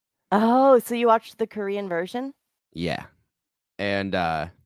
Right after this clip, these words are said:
Speaker 2: this time we watched it dubbed. So this was the first time I had ever seen it dubbed. But
Speaker 1: Mm.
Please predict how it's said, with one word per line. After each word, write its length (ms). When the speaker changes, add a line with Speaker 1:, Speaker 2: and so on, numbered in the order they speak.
Speaker 2:
this 400
time 280
we 100
watched 360
it 140
dubbed. 320
So 180
this 180
was 140
the 80
first 260
time 160
I 60
had 100
ever 160
seen 240
it 140
dubbed. 320
But 440
Speaker 1:
Mm. 100